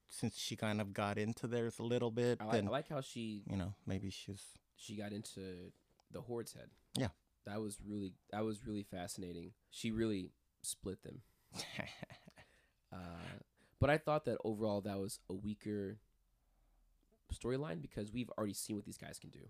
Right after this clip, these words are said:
Speaker 1: Yeah.
Speaker 2: It w-, it wasn't like they just started out and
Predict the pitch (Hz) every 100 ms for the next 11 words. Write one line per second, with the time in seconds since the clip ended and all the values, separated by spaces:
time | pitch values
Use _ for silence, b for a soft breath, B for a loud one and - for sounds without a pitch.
0 | - 98 113 120 - 110 113 107 101 -
1 | 95 92 90 - _ _ - 101 95 -
2 | 95 87 67 85 78 - b b b _
3 | - 92 85 82